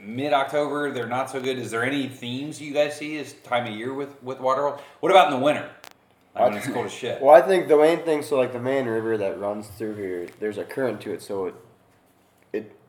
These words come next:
Speaker 2: it'll get ice on it, but it will never freeze.
Speaker 1: Mm-hmm.
Speaker 2: So that's one main thing. And then other thing, it's like, there was one time Jorgen and I, one of the first times I sat down here, in that same little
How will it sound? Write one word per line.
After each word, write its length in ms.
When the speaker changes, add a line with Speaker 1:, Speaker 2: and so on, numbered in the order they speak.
Speaker 2:
it'll 140
get 160
ice 240
on 80
it, 100
but 80
it 120
will 120
never 240
freeze. 640
Speaker 1:
Mm-hmm. 300
Speaker 2:
So 140
that's 180
one 260
main 200
thing. 160
And 100
then 80
other 240
thing, 200
it's 160
like, 180
there 140
was 100
one 160
time 200
Jorgen 280
and 100
I, 60
one 100
of 60
the 60
first 180
times 160
I 20
sat 280
down 260
here, 220
in 120
that 220
same 500
little 380